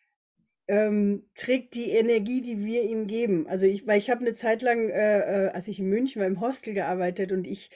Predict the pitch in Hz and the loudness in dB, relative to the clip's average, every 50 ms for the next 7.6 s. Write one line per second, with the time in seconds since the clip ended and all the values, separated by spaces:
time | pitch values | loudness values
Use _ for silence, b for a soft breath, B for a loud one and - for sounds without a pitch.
0 | B B B B B B B - 185 190 185 190 190 185 190 190 - - 185 208 | B B B B B B B 0 2 4 4 4 2 2 0 -4 -6 -4 -2 -2
1 | 220 220 233 220 214 202 - 202 208 214 - 196 202 208 208 185 202 190 185 202 | -2 0 0 0 0 4 4 4 4 4 2 -2 -4 -4 -2 -2 -2 -2 0 0
2 | 214 196 214 202 214 190 190 190 180 - - 185 185 190 190 208 190 175 190 175 | 0 0 2 2 0 0 0 -2 -6 -4 -2 -2 0 0 -2 -4 -4 -2 0 2
3 | 185 190 185 - 175 180 196 190 180 190 180 185 180 180 165 - 180 180 180 208 | 2 2 0 -2 -6 -2 -2 -2 -2 -2 -4 -2 -2 0 0 0 -2 -2 0 0
4 | 196 190 180 202 185 196 196 185 196 196 202 208 196 185 175 175 185 180 185 185 | 0 0 0 0 0 0 0 0 0 0 0 0 0 0 -2 -4 -4 -2 -2 -4
5 | 175 - - 185 202 220 - B B B B B B B B 202 190 185 - 214 | -4 -4 -6 -6 -6 -6 -8 B B B B B B B B -2 -2 -2 0 -2
6 | 214 240 262 254 - 214 202 - - - 185 185 233 262 262 254 226 214 208 196 | 0 0 0 -2 -2 -4 -6 -6 -6 -4 -4 0 0 0 0 0 -2 -2 0 2
7 | 196 214 247 - - 254 233 233 240 233 233 214 | 0 0 -2 -4 -6 -4 -2 0 0 0 0 -2